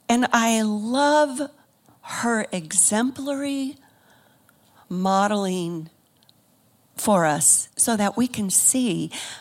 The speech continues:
what commitment was. This is something I hear, I've heard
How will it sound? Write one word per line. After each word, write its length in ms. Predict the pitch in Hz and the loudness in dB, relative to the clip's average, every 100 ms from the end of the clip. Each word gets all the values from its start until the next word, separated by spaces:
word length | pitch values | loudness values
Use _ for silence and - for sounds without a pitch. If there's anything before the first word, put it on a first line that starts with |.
| - | -12
what 240 | 185 190 - | -2 0 0
commitment 480 | 226 233 220 247 | 0 0 0 0
was. 260 | 285 330 262 | 2 2 2
This 220 | 330 415 | 2 2
is 100 | 466 | 4
something 440 | - 277 262 277 269 | 4 2 0 0 2
I 140 | 240 | 2
hear, 160 | 240 - | 2 0
I've 160 | 226 - | 0 0
heard 360 | 254 214 202 | -2 -2 -6